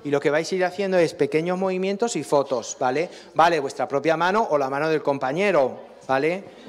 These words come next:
Primero la mano de uno, fotos, y después la del otro y el otro fotografía, como queráis.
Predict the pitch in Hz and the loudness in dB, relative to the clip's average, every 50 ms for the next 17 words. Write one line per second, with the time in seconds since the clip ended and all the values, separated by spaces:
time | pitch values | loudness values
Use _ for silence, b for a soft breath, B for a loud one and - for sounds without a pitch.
0 | - - - 127 131 147 151 156 160 156 151 160 156 160 160 165 170 175 185 202 | -18 -6 -4 -2 0 0 0 2 0 0 0 0 0 0 0 0 0 2 2 2
1 | 208 214 220 233 240 214 - - 180 190 185 190 214 226 220 208 151 139 135 - | 2 2 2 2 2 0 0 0 0 0 2 2 0 0 0 0 -4 -4 -2 -2
2 | 156 156 139 151 147 139 139 143 143 151 170 175 175 196 202 180 160 156 147 156 | -2 -2 0 0 0 0 0 0 0 0 0 0 0 -2 -2 0 0 -2 -2 -4
3 | 147 - 147 - 147 143 143 135 - 123 117 110 - 139 135 131 127 139 135 135 | -4 -4 -4 -2 0 0 -2 -2 -2 -4 -6 -4 -2 -2 -2 0 0 0 2 2
4 | 131 120 117 107 - - | 2 0 0 -4 -8 -14